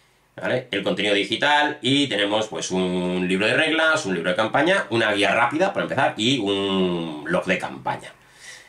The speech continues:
¿Vale? Aquí vemos las tarjetas de los personajes, muy chulas, ¿vale? Los tableros, aquí evidentemente pondremos la tarjeta de nuestro personaje, ¿vale? Tienen el doble fondo este para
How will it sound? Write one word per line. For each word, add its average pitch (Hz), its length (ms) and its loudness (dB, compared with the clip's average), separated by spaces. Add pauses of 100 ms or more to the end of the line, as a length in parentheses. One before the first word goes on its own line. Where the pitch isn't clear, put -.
¿Vale? 113 140 0
Aquí 101 140 0
vemos 101 280 2
las 92 120 0
tarjetas 95 460 0
de 98 80 2
los 90 580 0
personajes, 135 880 0 (100)
muy 76 240 -6
chulas, 135 560 0 (1200)
¿vale? 95 220 -4
Los - 280 -2
tableros, 113 440 2
aquí 90 180 0
evidentemente 90 420 0
pondremos 82 300 -2
la 85 80 0
tarjeta 85 260 -4
de 82 40 0
nuestro 85 240 -4
personaje, 131 600 2
¿vale? 110 180 2
Tienen 87 260 0
el 80 100 -2
doble 85 240 0
fondo 85 300 0
este 113 260 0
para 80 480 0